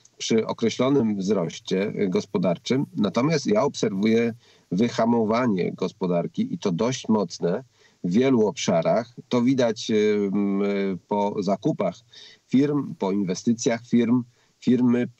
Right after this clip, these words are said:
chcą przeczekać, firmy się zastanawiają, e,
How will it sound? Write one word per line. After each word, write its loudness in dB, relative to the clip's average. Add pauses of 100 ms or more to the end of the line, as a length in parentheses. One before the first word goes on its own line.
(120)
chcą -2
przeczekać, -6 (100)
firmy 0
się 0
zastanawiają, 0 (520)
e, 0